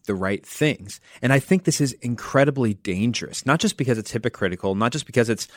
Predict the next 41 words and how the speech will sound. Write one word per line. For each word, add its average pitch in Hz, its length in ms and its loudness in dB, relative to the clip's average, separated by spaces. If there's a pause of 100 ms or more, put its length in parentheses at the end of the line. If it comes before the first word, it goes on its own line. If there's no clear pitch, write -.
false - 420 0
marketing. 90 460 0
It's 131 160 2
all 107 300 4
of 110 80 0
those 95 220 0
things. 85 300 -8 (320)
I 107 60 0
think 175 240 2
it's - 120 0
incredibly 131 560 2
dangerous 104 440 -2
because - 300 -4
corporations 131 760 0
are 104 80 0
big. 120 400 0 (220)
They 113 80 2
have 147 200 4
a 135 40 2
superpower, 92 640 0
the 107 120 2
L 123 180 8
L 117 80 8
C. 147 280 4 (200)
They 127 120 6
can 139 200 2
use 143 260 2
their 135 140 4
money 120 260 2
in 110 100 4
ways 120 220 4
that 113 120 -2
individuals 110 680 0
can't. - 420 -2 (260)
And 127 80 2
so 143 140 6
now 151 300 6
all 113 160 8
of 110 60 0
a 110 40 0
sudden 104 280 -2